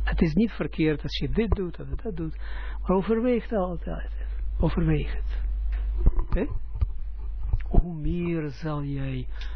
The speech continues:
natuurlijk, eh, van jouw ego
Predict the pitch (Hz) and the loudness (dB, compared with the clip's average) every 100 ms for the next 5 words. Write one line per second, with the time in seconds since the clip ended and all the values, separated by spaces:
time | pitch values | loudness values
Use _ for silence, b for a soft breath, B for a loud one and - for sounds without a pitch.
0 | B B B B B - 139 - 165 151 | B B B B B 2 2 2 2 4
1 | 147 143 - B B B - - - - | 2 0 -4 B B B -2 -2 0 0
2 | - - - 147 143 135 135 131 131 131 | 0 0 2 4 4 4 2 2 2 2
3 | 127 127 - - - - - - - - | 2 0 0 0 2 2 2 2 2 2
4 | - 156 143 139 143 139 - 160 156 - | 4 4 4 4 2 2 2 4 4 0
5 | 135 | -4